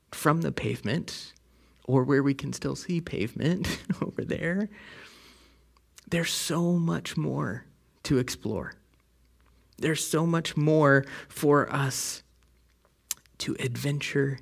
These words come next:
into, and then you should take this book with you. <laughs> But isn't that the case also with our faith, with our Christian faith?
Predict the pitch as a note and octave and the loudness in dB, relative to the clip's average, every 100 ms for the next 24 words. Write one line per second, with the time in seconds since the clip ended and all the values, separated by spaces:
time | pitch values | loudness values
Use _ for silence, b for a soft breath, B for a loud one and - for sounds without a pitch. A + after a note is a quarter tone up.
0 | - D#3+ E3 - A2 A2 - A2 A#2+ B2 | 0 2 2 0 -2 -2 -2 -2 0 0
1 | C#3 D3 D#3 D3+ E3 - D2+ - - - | -2 -4 -2 -2 -4 -4 -6 -6 -8 -8
2 | - - B B B B B - - - | -10 -12 B B B B B -12 -8 -8
3 | B B B B B _ B B B B | B B B B B _ B B B B
4 | B B _ _ _ _ _ _ _ _ | B B _ _ _ _ _ _ _ _
5 | _ _ - - - - D#3+ G3 F#3 F3 | _ _ -16 -6 0 4 6 6 4 0
6 | F3 - D#3 B2 - - - C#3 C#3 C#3 | 0 0 2 2 0 -8 -4 -4 0 2
7 | B2+ A#2+ A#2+ B2 - - - _ _ _ | 4 2 0 -2 -8 -16 -20 _ _ _
8 | - - - - F#3+ - - - _ _ | -12 -10 -4 -2 -2 -8 -16 -20 _ _
9 | _ _ _ _ _ _ _ _ - D3 | _ _ _ _ _ _ _ _ -4 -2
10 | C3+ - E3+ - F3 D3 - B2+ B2+ - | -2 -2 -4 0 -2 0 -2 -2 -4 -12